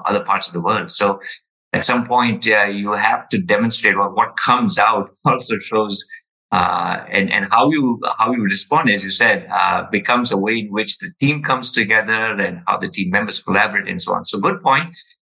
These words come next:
Uh, it kind of sets the tone about, you know, understanding why Gen Zs need to perhaps, you know, appreciate all of this much earlier in their career. We certainly talk about this at our senior, uh, senior colleagues. Now,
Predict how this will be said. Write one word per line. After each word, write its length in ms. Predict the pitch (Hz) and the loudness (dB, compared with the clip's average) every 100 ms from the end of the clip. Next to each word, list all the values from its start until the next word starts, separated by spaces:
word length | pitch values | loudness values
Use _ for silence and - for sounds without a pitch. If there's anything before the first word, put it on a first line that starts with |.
| - | -2
Uh, 240 | 101 101 | 2 2
it 60 | 101 | 0
kind 180 | 123 120 | 0 0
of 80 | 113 | 2
sets 280 | 131 123 | 0 0
the 100 | 113 | -4
tone 260 | 101 117 113 | 0 0 2
about, 460 | 104 104 104 - - | 2 2 0 -4 -8
you 80 | - | -2
know, 320 | 101 92 92 - - | 0 0 -6 -14 -2
understanding 880 | 107 113 113 - 104 104 104 101 101 - | 0 0 0 2 2 2 -4 -4 -6 -10
why 320 | 87 92 104 98 | -2 0 2 0
Gen 320 | 90 107 110 | 0 0 0
Zs 340 | 101 110 98 | -2 -2 -2
need 320 | 104 123 147 147 | 2 2 2 0
to 120 | - | -2
perhaps, 460 | - 220 110 - - - 196 _ _ | 0 0 0 -6 -14 -14 -14 _ _
you 60 | - | 0
know, 80 | 85 | 0
appreciate 560 | - - 127 135 131 | -2 -2 2 2 2
all 200 | 107 107 | 2 0
of 80 | 104 | 0
this 200 | 101 101 | -2 -2
much 260 | 98 117 - | 0 0 4
earlier 320 | 135 139 117 | 4 4 2
in 120 | 98 | 0
their 180 | 95 - | -2 -2
career. 340 | - 90 98 | -2 0 0
We 80 | 98 | -2
certainly 340 | 95 104 104 101 | -2 -2 -2 0
talk 240 | 101 101 | 0 2
about 220 | 95 92 | 0 -2
this 260 | 95 98 - _ _ _ - | -4 -4 -8 _ _ _ -6
at 220 | 85 - 90 | -6 -6 -2
our 200 | 92 90 | -2 0
senior, 540 | - 113 117 98 92 | 0 2 4 2 0
uh, 320 | - 90 85 | -4 -2 -2
senior 300 | 87 - 101 | -4 0 0
colleagues. 380 | 95 90 82 - - _ _ _ | 0 -4 -4 -8 -14 _ _ _
Now, 440 | - 165 175 170 | 4 4 4 0